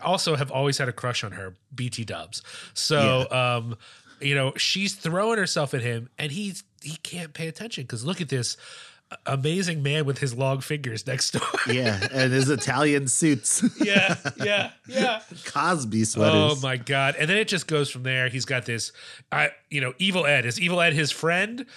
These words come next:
Speaker 1: or someone
Speaker 2: I
Speaker 1: he
Speaker 2: can't
Speaker 1: picks
Speaker 2: even
Speaker 1: on?
Speaker 2: tell.
Speaker 1: He can't tell.
Speaker 2: While I'm watching it, I can't tell if they're, like, they're boys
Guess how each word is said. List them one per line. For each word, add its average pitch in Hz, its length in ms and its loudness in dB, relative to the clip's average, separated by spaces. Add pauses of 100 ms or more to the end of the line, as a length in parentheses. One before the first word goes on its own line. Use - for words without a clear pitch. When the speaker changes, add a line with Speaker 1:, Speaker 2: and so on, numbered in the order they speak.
(200)
Speaker 1:
or 151 320 4
someone 165 340 0
Speaker 2:
I - 20 -2
Speaker 1:
he 143 60 2
Speaker 2:
can't 185 140 6
Speaker 1:
picks 165 200 4
Speaker 2:
even 131 100 0
Speaker 1:
on? 113 60 -2
Speaker 2:
tell. 226 180 4
Speaker 1:
He 147 80 0
can't 151 280 0
tell. 120 320 -2
Speaker 2:
While 143 140 4
I'm 180 100 2
watching 180 340 0
it, 135 100 2
I 131 100 0
can't 165 260 -2
tell 156 180 0
if 143 100 -2
they're, 131 160 2
like, 127 220 0
they're 110 240 0
boys 226 600 0